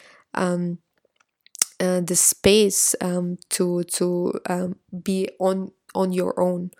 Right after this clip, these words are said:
Um, so for activities, for exploration of the soul, for, um, brotherhood connections, for sisterhood connections, but creating s-, intentional space where you are apart from each other.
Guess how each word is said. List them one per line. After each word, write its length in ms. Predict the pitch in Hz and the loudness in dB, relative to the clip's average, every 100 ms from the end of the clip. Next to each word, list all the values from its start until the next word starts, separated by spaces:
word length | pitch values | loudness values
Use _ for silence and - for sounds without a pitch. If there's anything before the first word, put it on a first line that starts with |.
| - _ _ _ | -20 _ _ _
Um, 540 | 196 180 175 175 180 - - - - | -4 -2 -4 -6 -8 -10 -18 -20 -6
so 600 | - - 175 175 180 - - | -2 0 0 0 -2 -4 -14
for 320 | - - - | 0 0 0
activities, 800 | - - 214 202 202 190 175 - | -4 -2 0 0 0 -2 -2 -2
for 340 | - 180 175 - | -2 0 0 -2
exploration 800 | 180 - - 180 180 185 - 185 | -6 -8 -4 -2 0 0 -2 -4
of 180 | 175 175 | -6 -2
the 100 | 185 | -2
soul, 440 | - 185 180 180 | 0 2 2 0
for, 520 | 175 - 175 170 175 - | -4 -2 0 2 0 -2
um, 240 | 175 175 - - - _ | -4 -4 -6 -14 -20 _
brotherhood 540 | - 185 190 185 185 - | 6 6 6 2 0 -2
connections, 540 | 185 175 - 180 175 | -2 -2 -2 -4 -4
for 160 | - 175 | -4 -4
sisterhood 580 | - 202 - 180 175 | 0 0 2 0 0
connections, 540 | - 180 175 - 185 - - - | -2 -4 -4 -6 -6 -6 -12 -8
but 160 | - 175 | -4 -4
creating 420 | - 208 214 190 | 0 2 2 0
s-, 300 | 180 - - - _ _ | -2 -2 -4 -8 _ _
intentional 560 | 196 185 - 190 190 180 | -6 -4 -2 -2 -2 -4
space 500 | - - 180 180 - - - - - | -6 -4 -4 -2 -6 -8 -20 -20 -8
where 320 | 180 180 175 | 2 4 4
you 260 | 175 175 - | 2 -2 -2
are 220 | 180 180 | -2 -4
apart 400 | - - 196 202 | -6 0 0 0
from 240 | - 175 | -6 -6
each 180 | 175 - | -6 -6
other. 320 | - 170 180 | -4 -4 -6